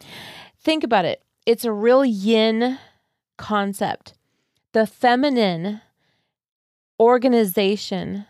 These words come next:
and order and ceremony and ritual behind the universe, especially for those of us living here on Earth, the time is kept orderly by the moon.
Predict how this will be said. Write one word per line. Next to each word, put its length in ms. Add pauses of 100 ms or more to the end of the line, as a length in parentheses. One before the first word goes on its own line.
(160)
and 180 (160)
order 540
and 180
ceremony 760
and 200
ritual 560 (320)
behind 520
the 100
universe, 720 (1120)
especially 800
for 220
those 240
of 120
us 220
living 360
here 160
on 120
Earth, 480 (840)
the 100
time 520
is 180
kept 460 (260)
orderly 500
by 180
the 100
moon. 400